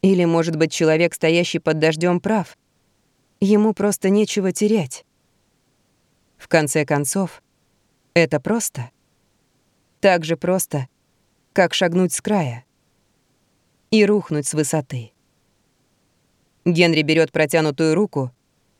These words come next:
и незнакомец стискивает его ладонь так сильно, что вновь открываются порезы.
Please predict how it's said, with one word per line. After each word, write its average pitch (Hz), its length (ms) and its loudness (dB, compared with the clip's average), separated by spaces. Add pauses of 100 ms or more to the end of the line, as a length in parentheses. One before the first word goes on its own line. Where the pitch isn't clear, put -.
(160)
и 208 100 4
незнакомец 180 640 0
стискивает 165 560 -2
его 165 200 2
ладонь 165 360 2
так 160 200 0
сильно, 147 520 -2 (580)
что - 280 -2
вновь 180 280 0
открываются 156 640 0
порезы. 135 520 -4